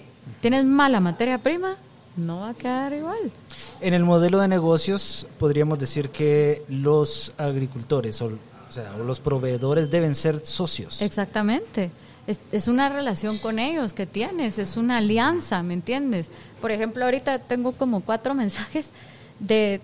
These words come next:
Speaker 1: tres productores que, "Debbie, te mandam-", o sea, que lo lindo es como, "Mira, no, no te pudimos mandar el chilacayote nosotros, pero te lo mandamos con Gaby de Comalote". O sea,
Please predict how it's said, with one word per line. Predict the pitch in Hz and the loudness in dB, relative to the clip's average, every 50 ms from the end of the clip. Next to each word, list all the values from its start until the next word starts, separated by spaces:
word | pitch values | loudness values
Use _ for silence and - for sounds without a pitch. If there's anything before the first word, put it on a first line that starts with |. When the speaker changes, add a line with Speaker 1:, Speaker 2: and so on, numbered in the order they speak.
| - - | -8 -4
Speaker 1:
tres | - 220 226 240 240 | 0 0 2 0 0
productores | - - 285 285 254 220 - - 240 254 339 392 403 381 - - - - - - - - - - - - - | -2 -2 0 2 2 0 0 0 2 2 2 0 -4 -6 -8 -14 -20 -20 -20 -20 -20 -20 -20 -20 -12 -4 0
que, | 240 226 220 214 214 208 202 196 196 | 0 2 2 2 0 0 -2 -2 0
"Debbie, | 269 302 320 320 320 311 | 2 2 2 2 0 -2
te | 320 - 254 | -2 -2 0
mandam-", | 247 233 233 247 262 262 - | 0 2 2 2 2 0 0
o | - | -2
sea, | 196 233 233 226 | 0 2 2 2
que | 233 - 220 214 | 0 -2 -2 0
lo | 208 202 | 2 2
lindo | 214 220 247 269 269 277 | 2 2 2 2 4 2
es | 277 269 - | 2 2 0
como, | - 285 277 262 226 180 - - - - - - | -2 -2 -2 -2 -4 -4 -8 -12 -18 -16 -8 -4
"Mira, | 220 233 247 277 302 302 | 0 2 4 4 4 2
no, | 294 285 285 277 269 | 2 0 -2 -2 -2
no | 269 269 262 | -2 -2 0
te | - 294 285 | 0 0 -2
pudimos | - 262 254 247 247 277 277 | 0 -2 -2 0 0 0 0
mandar | 262 240 226 226 240 247 | 0 0 0 0 0 0
el | 254 | 0
chilacayote | 247 - 277 269 254 247 - 220 202 208 214 - 262 | -2 -2 -2 -2 -2 -2 -2 -2 0 0 0 -2 -2
nosotros, | 262 240 208 247 269 311 311 - 294 277 - | -2 -2 0 0 0 0 0 0 -2 -2 -2
pero | - 240 226 226 | -2 -2 -2 0
te | 233 | 0
lo | 233 233 | 0 0
mandamos | 220 220 214 220 247 277 302 - | 0 -2 -2 -2 -2 -2 -2 -2
con | - 247 233 | -2 0 2
Gaby | 220 247 294 302 320 | 4 4 4 4 2
de | 311 285 | 0 0
Comalote". | 285 240 226 214 196 226 254 262 - 208 190 - | -2 -2 -2 0 2 2 2 0 0 -4 -6 -4
O | - 208 | -2 0
sea, | 185 240 220 - | 2 2 2 0